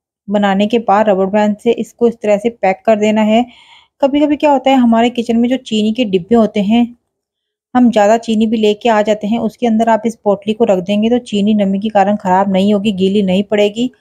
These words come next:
या फिर आप जब रोज़-रोज़ जिस डिब्बे का यूज़ करते हैं चीनी के, जो डिब्बे होते हैं, रोज़-रोज़ हम चाय बनाने के लिए या फिर बच्चों के दूध के लिए जिस डिब्बे का यूज़ करते हैं, उसके अंदर अगर आप पोटली रख देंगे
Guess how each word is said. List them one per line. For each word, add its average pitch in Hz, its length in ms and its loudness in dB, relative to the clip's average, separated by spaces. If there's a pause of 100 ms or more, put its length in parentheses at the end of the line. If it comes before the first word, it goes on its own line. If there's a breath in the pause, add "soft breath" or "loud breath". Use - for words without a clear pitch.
(500)
या 247 240 2
फिर 294 200 0
आप 277 240 0
जब 262 160 0 (340)
रोज़-रोज़ 247 600 0 (140)
जिस 262 340 -6
डिब्बे 208 360 -2
का 247 140 0
यूज़ 208 400 0
करते 202 320 -4
हैं 233 160 2 (100)
चीनी 208 380 -2
के, 214 300 2
जो 196 680 -8
डिब्बे 190 300 0
होते 196 240 -2
हैं, 208 200 0 (440 loud breath)
रोज़-रोज़ 208 480 0
हम 214 220 2
चाय 202 280 2
बनाने 202 360 -2
के 214 120 -6
लिए 220 140 0
या 196 200 -4
फिर 202 140 -4
बच्चों 190 280 -6
के 208 120 -2
दूध 185 280 -2
के 214 140 -2
लिए 220 160 2
जिस - 320 -12
डिब्बे 202 220 0
का 214 140 0
यूज़ 196 260 0
करते 190 280 -4
हैं, 196 120 -4
उसके 214 260 -4
अंदर 214 180 2
अगर 208 160 4
आप 208 220 0
पोटली 196 340 -2
रख 190 160 -2
देंगे 196 400 -2